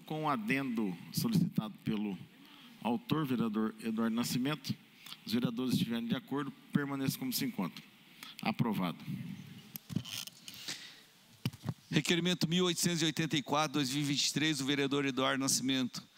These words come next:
Speaker 2: solicitando ao prefeito de Marília, por intermédio das secretarias municipais de Planejamento Urbano, Saúde, Assistência e Desenvolvimento Social e de Direitos Humanos, com respaldo no artigo dezesseis vinte e dois da Lei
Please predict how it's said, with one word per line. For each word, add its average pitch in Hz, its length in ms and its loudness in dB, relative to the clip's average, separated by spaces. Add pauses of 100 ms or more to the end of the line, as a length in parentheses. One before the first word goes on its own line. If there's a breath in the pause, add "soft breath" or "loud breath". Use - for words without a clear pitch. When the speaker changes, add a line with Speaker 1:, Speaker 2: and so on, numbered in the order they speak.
(280 loud breath)
Speaker 2:
solicitando 165 560 2
ao 165 40 0
prefeito 151 360 2
de 147 80 2
Marília, 160 440 2
por 147 180 0
intermédio 147 500 2
das - 120 2
secretarias 143 640 2
municipais 135 520 2
de 117 60 -4
Planejamento 135 720 2
Urbano, 120 460 2
Saúde, 143 560 2
Assistência 139 520 0
e 127 40 -4
Desenvolvimento 135 400 2
Social 135 460 2
e 139 40 0
de 117 120 -4
Direitos 127 300 2
Humanos, 143 420 0 (460 loud breath)
com 151 140 4
respaldo 156 520 2
no 160 60 4
artigo 147 400 2
dezesseis 143 920 2 (300 loud breath)
vinte 165 260 2
e 151 40 2
dois 147 280 2
da 135 80 2
Lei 143 360 2